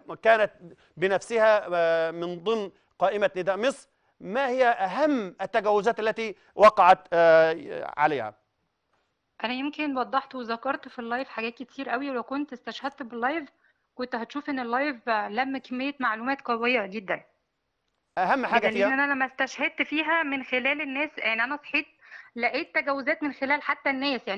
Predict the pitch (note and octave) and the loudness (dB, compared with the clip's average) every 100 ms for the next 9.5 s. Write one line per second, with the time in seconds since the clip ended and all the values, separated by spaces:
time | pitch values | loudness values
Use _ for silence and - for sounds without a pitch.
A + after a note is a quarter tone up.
0 | B3 - D4 C#4+ C4+ A#3+ A#3+ C#4 C#4 B3+ | -4 -2 -4 -4 -2 -2 0 2 2 0
1 | B3+ - C4+ C4 B3+ D#4+ C#4+ A#3+ C4 C4 | -4 -4 -2 -2 -2 -2 0 -2 -2 -4
2 | B3 B3 C#4 B3 B3 G#3 G#3 G3+ G3 B3 | -4 0 0 0 -2 -2 -2 -2 0 0
3 | C4 A3 G#3+ G#3 C4+ C#4 C4+ C4 C4 B3+ | -2 -4 -10 -8 -6 -4 -4 -4 -4 -6
4 | - B3+ A#3+ A#3 B3+ B3+ A#3 - - - | -2 -2 -2 0 0 0 -4 -6 -20 -20
5 | - - - A3 A3 C4 C#4 D4 D#4 - | -20 -14 -4 -4 -2 -4 -2 -2 -4 -2
6 | C4+ B3+ C#4 D#4 C4+ C#4 G#3+ A3 G#3+ C4 | -4 -2 0 0 0 0 0 -4 -4 -4
7 | D4 C#4+ B3+ C#4+ C#4 B3 C4 D4+ C#4+ A#3+ | -4 -4 -4 -2 -2 -4 -2 -2 -2 -2
8 | C#4 C4 C4 C4+ C4+ C4 B3 - D4 C#4+ | -2 -2 -4 -2 -2 0 -2 -2 -4 -2
9 | C4 C4 B3+ C4+ B3 | -2 -2 -2 -2 -4